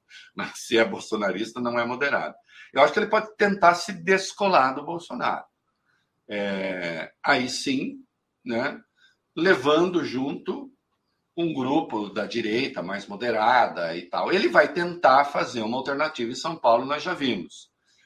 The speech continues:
Vai tentar pela via econômica, vai tentar, enfim, uma proximidade com o empresariado, eventualmente tentando fazer mais parcerias com o setor privado do que o governo federal,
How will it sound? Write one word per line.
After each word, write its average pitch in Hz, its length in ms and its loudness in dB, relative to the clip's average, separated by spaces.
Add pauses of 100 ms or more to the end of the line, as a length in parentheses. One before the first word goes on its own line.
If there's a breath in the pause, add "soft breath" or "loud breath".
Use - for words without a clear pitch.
Vai 135 120 4
tentar 117 320 2
pela 113 200 -2
via 113 160 -4
econômica, 127 840 0
vai 104 180 -6
tentar, 104 540 -4
enfim, 95 480 -12 (300 soft breath)
uma 113 180 0
proximidade 110 640 -2
com 113 60 -10
o 104 40 -8
empresariado, 123 1160 2 (640 loud breath)
eventualmente 117 720 0
tentando 113 400 -2
fazer 120 260 -4
mais 117 320 -2
parcerias 113 880 -4
com 98 140 -18
o 92 60 -12
setor 107 280 -12
privado 104 580 -4
do 92 100 -20
que 95 180 -10
o 92 80 -8
governo 98 260 -12
federal, 135 760 2